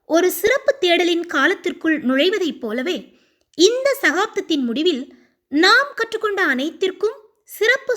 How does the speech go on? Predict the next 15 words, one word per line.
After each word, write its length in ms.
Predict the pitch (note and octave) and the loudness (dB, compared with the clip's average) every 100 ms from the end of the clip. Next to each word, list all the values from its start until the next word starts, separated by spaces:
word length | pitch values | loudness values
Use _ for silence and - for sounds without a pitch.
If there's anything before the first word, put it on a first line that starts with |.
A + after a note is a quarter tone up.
| - | -2
சோதனையின் 460 | F4 E4+ E4+ E4+ D#4 | -2 0 -2 -2 0
ஒரு 160 | C#4 | 0
காலத்தில் 800 | C4+ C#4 D4+ - A#3 F4+ - _ - | 0 -4 -4 -6 -8 -8 -12 _ -2
நாம் 260 | B3+ B3+ | -2 0
வாழ்கிறோம். 640 | A#3 A3 G#3 G3+ G3+ - _ _ _ _ _ _ _ _ - | -2 -4 -4 -6 -6 -10 _ _ _ _ _ _ _ _ -2
சாத்தான் 520 | F4+ A#4 - D#4 A#3+ - - _ _ _ | 0 0 2 0 -2 -8 -18 _ _ _
யாரை 440 | C#4 E4+ B4 G4+ | 2 4 2 0
விழுங்கலாம் 480 | D4 F4 F#4 E4+ C4 | -2 -2 -2 -2 -4
என்று 200 | A3 E4+ | -6 -8
தேடுகிறான். 480 | C#4 G#3 G3+ F#3+ F#3 _ _ _ _ _ _ | -6 -6 -6 -10 -14 _ _ _ _ _ _
உங்கள் 380 | D4+ F#4+ G4 A#3+ | 0 2 2 4
பலவீனங்களை 720 | D#4+ A#4+ C5+ A4 F#4 E4 D4+ | 2 2 -2 -4 -4 -4 -4
அவன் 280 | A#3 A3+ G#3+ | -6 -6 -6
அறிந்திருக்கிறான். 760 | A#3+ D#4+ F#4 A#3+ - G3+ F3 - _ _ _ _ _ _ _ | -4 -2 -4 -6 -8 -12 -12 -16 _ _ _ _ _ _ _
அவற்றை 800 | C4 G#4 A#4 F4+ E4+ A4 _ | 2 2 0 -4 -4 -6 _